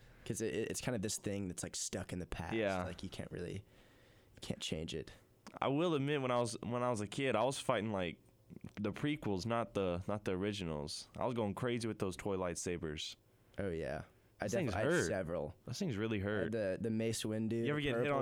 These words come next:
Speaker 2: on, you ever
Speaker 1: one.
Speaker 2: get hit on the knuckles with one of
Speaker 1: Yeah.
Speaker 2: those? You, you would've done, you wouldn't do anything for the rest of the day after that. That junk hurt.
Speaker 1: And then there were some kids with the, the glass ones that, like, light up. You ever, you ever seen those?
Speaker 2: I, my cousin had one of those,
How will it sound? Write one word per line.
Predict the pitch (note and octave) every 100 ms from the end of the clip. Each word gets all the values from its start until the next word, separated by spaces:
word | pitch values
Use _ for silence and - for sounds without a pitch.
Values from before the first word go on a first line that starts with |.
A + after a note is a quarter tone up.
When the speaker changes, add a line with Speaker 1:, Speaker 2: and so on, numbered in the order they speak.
| A#2+
Speaker 2:
on, | A#2+
you |
ever | B2+
Speaker 1:
one. | C3
Speaker 2:
get | A#2
hit | A#2+
on | A#2
the |
knuckles | G2 G#2 A#2 C3 B2
with | A#2
one | A#2+ A#2+
of | A#2+
Speaker 1:
Yeah. |
Speaker 2:
those? | B2+ B2+ C3+ B2+ - - - - - -
You, | C3 -
you | - B2+
would've | A2 F#2+
done, | G#2+ -
you | B2+
wouldn't | B2+ G#2+
do | A2 G#2+
anything | G#2 G#2+
for | G2
the | F2+
rest | G2+ -
of |
the | G2+
day | F#2+
after | F2+ F2 F2+
that. | E2+ D#2+ - -
That | G2+ -
junk | F#2+ E2
hurt. | F2+ F2 - - -
Speaker 1:
And | A2+
then | A#2 A#2
there | A#2
were | A2+
some | G#2+ B2 A#2
kids | A#2 G#2
with | G#2+ G2+
the, | G2+ F2+ E2 -
the | G2
glass | - F2+ D#2 F#2+ -
ones | G2+ F#2+ G2+
that, | -
like, | F#2+ -
light | F#2+ E2+ E2+
up. | E2+ F2+ -
You | G2
ever, | G2+ G2
you | F#2
ever | G#2
seen | G#2 G2 G#2
those? | G2
Speaker 2:
I, | A#2+ A2+ -
my | A#2+ B2+
cousin | C3 D3+ D3+
had | B2+
one | A2+ G#2
of | F#2+
those, | F2+ F2+ F2 -